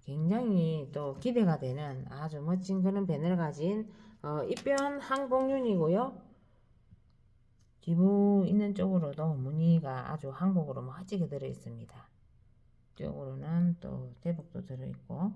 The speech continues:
어, 점점 세력을 받으면 더 멋지게 발전할 수 있는 아주 멋진 개체입니다. 어, 촉수는 다섯 촉에 신화 두 촉이고요. 길이는 십팔 센치에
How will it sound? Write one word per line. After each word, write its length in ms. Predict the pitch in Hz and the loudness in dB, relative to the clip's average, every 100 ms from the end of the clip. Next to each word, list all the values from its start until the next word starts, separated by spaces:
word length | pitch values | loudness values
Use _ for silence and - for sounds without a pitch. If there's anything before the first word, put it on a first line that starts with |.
| - - - _ - | -8 -20 -20 _ -12
어, 180 | 131 131 | -10 -6
점점 460 | 147 160 196 214 214 | -4 0 2 2 0
세력을 380 | 190 208 247 | 0 2 2
받으면 400 | 240 220 185 156 | 2 2 2 0
더 180 | 147 160 | 0 4
멋지게 400 | 196 208 220 185 | 4 4 0 0
발전할 440 | 170 170 180 170 165 | 2 0 0 0 -2
수 100 | 143 | -4
있는 240 | 139 135 | -8 -8
아주 200 | 120 139 | -8 -8
멋진 380 | 147 185 226 220 | -4 -2 -2 -2
개체입니다. 920 | 190 180 120 117 113 98 104 160 - - - - - - _ - | -2 -2 -6 -6 -8 -10 -8 -6 -8 -12 -20 -20 -20 -20 _ 0
어, 260 | 190 208 | 6 6
촉수는 500 | 208 349 359 349 285 | 8 6 8 8 6
다섯 300 | 285 330 330 | 6 6 6
촉에 380 | 269 247 226 220 | 4 6 6 6
신화 500 | 220 220 262 285 285 | 4 2 4 2 2
두 120 | 220 | 0
촉이고요. 720 | 190 226 202 160 165 196 208 | 2 2 4 4 6 4 2
길이는 420 | 208 285 262 220 202 | 0 0 2 0 -2
십팔 340 | 302 285 285 | -4 -4 -2
센치에 720 | 294 269 214 160 139 127 131 | 0 -2 0 0 0 -4 -8